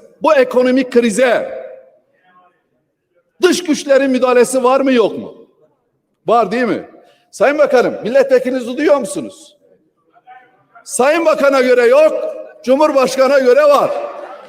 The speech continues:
Milletvekillerine göre var. Peki, yine bir soru sormak istiyorum.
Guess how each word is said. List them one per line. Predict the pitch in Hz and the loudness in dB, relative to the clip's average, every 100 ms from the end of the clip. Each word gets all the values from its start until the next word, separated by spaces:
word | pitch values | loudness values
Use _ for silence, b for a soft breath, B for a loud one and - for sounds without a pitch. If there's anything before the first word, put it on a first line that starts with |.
| 196 | -2
Milletvekillerine | 277 311 311 302 285 277 269 277 285 | 0 2 0 0 0 0 2 2 2
göre | 262 285 | 2 2
var. | 285 277 - - - - - - - | 4 2 0 -4 -10 -14 -20 -6 -2
Peki, | - 269 175 - - - | 0 2 0 -2 -10 -4
yine | 370 349 339 | 0 2 2
bir | |
soru | - 269 247 | 2 2 2
sormak | 233 208 202 196 | 2 2 0 -4
istiyorum. | - 190 190 220 196 - | -2 0 2 0 -4 -20